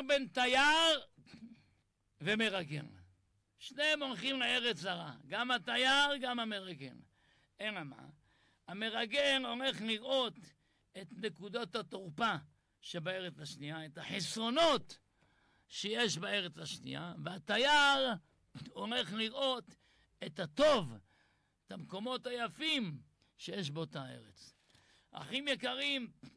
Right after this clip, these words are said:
אנחנו פה בעולם הזה, כל אחד יבחר. האם אתה רוצה להיות מרגל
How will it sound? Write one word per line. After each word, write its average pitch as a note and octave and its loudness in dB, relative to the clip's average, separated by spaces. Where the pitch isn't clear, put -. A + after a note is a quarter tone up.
אנחנו B3 -2
פה C4+ 0
בעולם B3 0
הזה, A3+ -2
כל C4 -2
אחד A3+ 0
יבחר. G3+ -2
האם C4 -2
אתה B3+ -4
רוצה A3+ -6
להיות B3 -2
מרגל A#3 -2